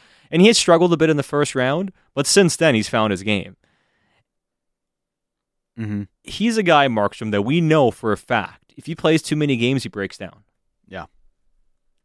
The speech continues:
Speaker 1: In Vancouver, the con-, the con-, the s-, discussion was: Do you have a capable backup? 'Cause you gotta rest him at least twenty-five games or twenty-some games. He's not gonna be able to be healthy if he doesn't do that, all that sort of stuff. Calgary's leaned on him hard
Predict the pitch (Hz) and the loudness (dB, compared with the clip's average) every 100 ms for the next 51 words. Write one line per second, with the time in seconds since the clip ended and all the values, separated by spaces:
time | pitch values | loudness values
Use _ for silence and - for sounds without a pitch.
0 | _ 165 196 202 196 151 139 175 151 143 | _ 2 2 2 2 2 2 0 -2 -4
1 | 156 151 143 - 147 - 202 208 175 123 | -2 -2 -2 -6 -4 -2 -2 0 0 0
2 | 135 151 139 151 131 123 113 107 98 101 | 2 4 4 0 0 2 2 0 -10 -18
3 | 104 131 135 123 120 120 104 107 107 - | 0 2 4 2 0 -2 -4 -4 -8 -8
4 | 113 - 107 101 98 101 95 95 - 104 | -8 -4 -2 -2 -2 -6 -6 -8 -6 -6
5 | - 101 98 95 95 - _ _ 104 104 | -4 -4 -4 -2 -4 -6 _ _ -8 -2
6 | 113 117 107 104 104 - 107 92 107 107 | 0 0 2 0 -2 -6 -8 -4 -2 -2
7 | - 104 101 98 107 101 98 90 113 113 | -4 -6 -4 -6 -4 -4 -4 -6 -4 -4
8 | 107 101 117 113 110 98 104 101 - - | -4 -6 -4 -4 -4 -6 -12 -16 -18 -20
9 | - _ _ _ _ _ _ _ 131 170 | -20 _ _ _ _ _ _ _ -2 -2
10 | 190 131 101 117 110 104 92 - 110 104 | 0 -2 -2 -4 -4 -4 -8 -10 -4 -2
11 | 98 90 - | -2 -4 -12